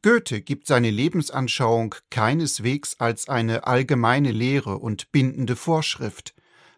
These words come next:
sondern als ein persönliches Bekenntnis. Sie ist nichts anderes als die Ausstrahlung einer höchst eigentümlichen Art. Volle Wahrheit schöpft sie nur aus der Verbindung mit dieser.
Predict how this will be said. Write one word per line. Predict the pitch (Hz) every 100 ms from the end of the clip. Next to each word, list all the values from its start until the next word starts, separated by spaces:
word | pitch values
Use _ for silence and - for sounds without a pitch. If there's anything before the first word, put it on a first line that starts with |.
| -
sondern | 120 190 214 196 196
als | - 120 -
ein | 127 113
persönliches | - 113 127 127 127 123 123 -
Bekenntnis. | 160 147 127 104 - - - - - _ _ _ _ _ - -
Sie | 170
ist | 196 -
nichts | 208 240 - -
anderes | 127 135 139 143 -
als | - 107 -
die | 120
Ausstrahlung | 123 156 - - 139 139 143 147
einer | - 107 98
höchst | 104 175 - - -
eigentümlichen | 113 117 139 135 139 127 120 - 143
Art. | 104 98 - - - _ _ _ _ _ -
Volle | - - - 175 214 165
Wahrheit | 180 143 104 107 -
schöpft | - 156 - -
sie | - 113
nur | 127 147 156 -
aus | 160
der | - 160
Verbindung | 180 160 185 143 110 104 -
mit | 113 -
dieser. | 123 117 - 90